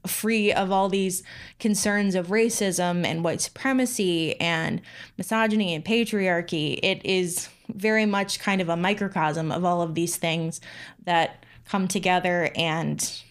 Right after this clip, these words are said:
keep a lot of people down and ensure that the, that the power stays in the status quo, which is not good.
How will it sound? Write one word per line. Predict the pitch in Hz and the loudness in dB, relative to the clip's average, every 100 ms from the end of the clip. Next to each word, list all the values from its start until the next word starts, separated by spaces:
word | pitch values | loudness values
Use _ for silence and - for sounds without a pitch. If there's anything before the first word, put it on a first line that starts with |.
| - | -14
keep | - 214 208 | -4 -2 0
a | |
lot | 185 180 180 | 0 2 0
of | 180 | -2
people | 175 170 | -6 -6
down | 160 214 254 247 247 240 - | 0 2 2 2 2 0 -2
and | 175 160 156 160 - - - - - - | -4 -2 -4 -4 -8 -20 -20 -20 -12 -4
ensure | 185 180 190 180 | -2 0 0 2
that | 175 170 165 - | 2 2 0 -2
the, | 175 165 175 175 165 - - - | -8 0 2 4 2 -4 -16 -6
that | 185 | -4
the | 175 | -4
power | 151 190 190 196 190 | -2 0 2 2 0
stays | - 190 180 | 0 0 2
in | 180 | 0
the | 165 | 0
status | 165 147 151 - | 0 0 0 -4
quo, | - 214 220 214 220 214 - _ | -4 0 4 4 2 -2 -10 _
which | 202 - | -6 -2
is | 165 160 - - - | -2 -2 -8 -12 -4
not | 190 160 - | -2 -2 -2
good. | - - | -2 -4